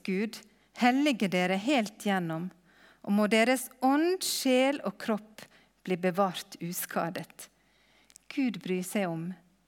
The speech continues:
ånd, sjel og kropp. La oss se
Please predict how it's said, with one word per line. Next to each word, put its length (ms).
ånd, 400
sjel 380
og 160
kropp. 400
La 100
oss 160
se 80